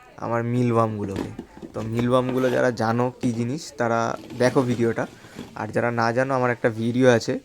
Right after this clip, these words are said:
কে-, মিলওয়ার্ম কী, কী খায় না খায়, A to Z all over ভিডিও রয়েছে, তোমরা দেখতে পারো। এই দেখো, এগুলো হচ্ছে মিলওয়ার্ম। আর আমার কাজটা হচ্ছে এখন মিলওয়ার্ম থেকে যে পিউপা হয়েছে, এই সাদা দেখো পিউপা, এদের তিনটে স্টেজ থাকে, মিলওয়ার্ম থেকে পিউপা হয়, তারপরে বিটেল হয়, তারপরে আবার ডিম দিয়ে মিলওয়ার্ম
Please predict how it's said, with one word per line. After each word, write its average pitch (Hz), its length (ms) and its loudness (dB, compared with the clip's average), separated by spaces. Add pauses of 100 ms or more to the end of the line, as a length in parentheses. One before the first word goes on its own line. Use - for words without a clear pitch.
(600)
কে-, 110 240 0
মিলওয়ার্ম 120 420 0
কী, 123 120 -2 (160)
কী 123 140 -4
খায় 113 320 0
না 113 180 -2
খায়, 117 240 -4 (100)
A 123 140 -2
to 127 140 -2
Z - 20 0 (100)
all 120 200 2
over 123 160 0
ভিডিও 113 340 -4
রয়েছে, 110 260 -4
তোমরা 113 180 -4
দেখতে 107 320 -6
পারো। 101 180 -4
এই 113 120 -2
দেখো, 104 180 -6
এগুলো 107 260 -6
হচ্ছে 113 220 -8
মিলওয়ার্ম। 101 440 -6 (380)
আর 117 100 -2
আমার 117 180 0
কাজটা - 300 -2
হচ্ছে 131 260 -2
এখন 117 120 -4 (120)
মিলওয়ার্ম 113 340 -4
থেকে 117 180 -6
যে 120 80 -4
পিউপা 123 400 2
হয়েছে, 113 220 2
এই 113 80 -2
সাদা 110 260 -4
দেখো 113 200 -6
পিউপা, 117 360 0 (460)
এদের 123 200 -2
তিনটে 135 200 -2
স্টেজ 143 320 0
থাকে, 120 200 0
মিলওয়ার্ম 120 400 0
থেকে 120 260 -4
পিউপা 127 280 2
হয়, 127 180 0
তারপরে 117 360 -2
বিটেল 113 360 0
হয়, 143 140 -2 (340)
তারপরে 120 320 0
আবার 117 180 4 (100)
ডিম 117 240 -4
দিয়ে 131 120 -2
মিলওয়ার্ম 107 460 -4